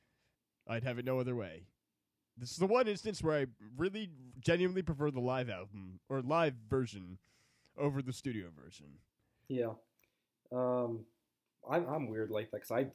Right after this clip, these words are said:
Speaker 2: I do like a lot of live versions better than studio versions and live albums and stuff. But anyway, uh, my thoughts on this. Uh, the live version of this song is, to me, like you said, it's,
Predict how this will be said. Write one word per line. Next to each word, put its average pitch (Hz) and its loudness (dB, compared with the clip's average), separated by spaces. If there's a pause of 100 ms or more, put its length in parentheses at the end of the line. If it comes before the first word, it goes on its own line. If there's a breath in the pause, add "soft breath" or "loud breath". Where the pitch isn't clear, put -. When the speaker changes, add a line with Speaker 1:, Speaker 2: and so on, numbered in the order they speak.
Speaker 2:
I 131 2
do 117 0
like 101 -4
a 104 0
lot 101 -2
of 98 0
live 101 -2
versions 107 -6
better 104 -2
than 101 -14
studio 107 -6
versions 104 -8
and 98 -10 (120)
live 104 -6
albums 101 -8
and 104 -18
stuff. 104 -4
But 120 -2
anyway, 113 -2 (500)
uh, 113 2 (100)
my 123 -2
thoughts 120 -2
on 107 -2
this. 101 -8 (220)
Uh, 113 -2 (1400)
the 139 4
live 135 2
version 127 0
of 117 -2
this 117 -2
song 113 0 (360)
is, - -10 (360)
to 120 -2
me, 110 0 (260)
like 120 -2
you 117 -2
said, 104 2
it's, - -4